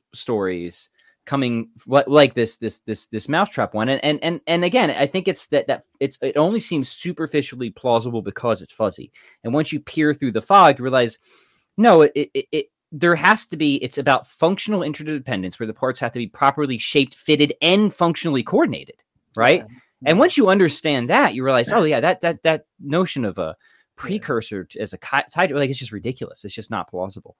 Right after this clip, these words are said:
Speaker 1: at all,
Speaker 2: Yeah.
Speaker 1: right? Mm-hmm.
Speaker 2: Yeah, yeah. You have to remember there's kind of an asymmetric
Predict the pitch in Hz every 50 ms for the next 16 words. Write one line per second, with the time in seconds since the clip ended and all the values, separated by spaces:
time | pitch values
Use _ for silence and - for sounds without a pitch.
0 | _ - 90 92 87 73 - 127 120 113 - 73 120 123 - 117 113 110 123 120
1 | 120 - _ _ _ _ _ _ _ _ _ _ _ _ _ _ _ _ _ _
2 | _ _ - 175 170 170 165 - 123 135 - - - 180 170 156 151 151 - 170
3 | 165 170 196 220 226 - 254 180 - - 180 180 180 175 190 185 175 185 165 156
4 | 165 165 165 170 - 190 196 202 196 180 156 143 - - 180 180 214 202 - -
5 | 185 170 165 165 170 170 170 - 175 165 160 156 151 -